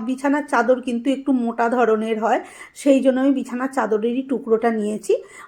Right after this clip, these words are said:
ওই বস্তার ওপরে এই সেই চাদরের টুকরোটা বসিয়ে নিয়ে এইভাবে চার ধারটা আমি সেলাই করে নেব।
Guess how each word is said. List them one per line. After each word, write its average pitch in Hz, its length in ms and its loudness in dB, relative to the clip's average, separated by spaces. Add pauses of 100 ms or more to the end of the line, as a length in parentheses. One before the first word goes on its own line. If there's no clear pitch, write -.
ওই 294 180 6
বস্তার 254 440 4
ওপরে 285 360 4 (120)
এই 262 140 2
সেই 269 360 0
চাদরের 262 480 2
টুকরোটা 269 420 4
বসিয়ে 277 540 2 (300)
নিয়ে 277 240 10
এইভাবে 269 600 6
চার 226 280 4
ধারটা 269 340 0
আমি 247 260 0
সেলাই 226 420 4
করে 214 260 4
নেব। 208 340 0